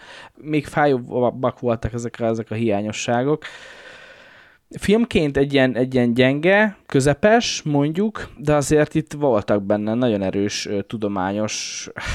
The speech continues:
hát, hiányosságok, vagy olyan egyszerűen, mivel t-, nem is foglalkoztak,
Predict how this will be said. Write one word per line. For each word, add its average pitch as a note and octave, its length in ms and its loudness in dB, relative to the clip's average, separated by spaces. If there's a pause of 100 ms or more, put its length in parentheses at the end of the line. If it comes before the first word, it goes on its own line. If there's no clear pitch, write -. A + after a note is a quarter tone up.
hát, - 300 -8 (540)
hiányosságok, C3+ 680 -2
vagy B2+ 160 -2
olyan D3+ 200 2
egyszerűen, C3+ 380 -2
mivel B2 280 0
t-, A2+ 120 -12 (200)
nem A2+ 100 -8
is G2 100 -10
foglalkoztak, E3+ 880 0